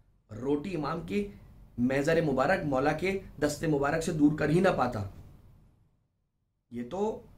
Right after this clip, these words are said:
इमाम अलैहिस्सलातु वस्सलाम बतलाना चाह रहे हैं कि देखो जैसे परवरदिगार आलम ने इख्तियार दिया है वो अपने इख्तियार से जो चाहे करे,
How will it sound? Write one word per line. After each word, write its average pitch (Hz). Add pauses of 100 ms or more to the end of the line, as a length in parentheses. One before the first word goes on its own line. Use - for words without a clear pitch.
(180)
इमाम 147
अलैहिस्सलातु 156
वस्सलाम 139
बतलाना 139
चाह 123
रहे 127
हैं 180
कि 175
देखो 156 (540)
जैसे 139
परवरदिगार 151
आलम 156
ने 196
इख्तियार 151
दिया 123
है 165
वो 202
अपने -
इख्तियार 147
से 156
जो 143
चाहे 143
करे, 107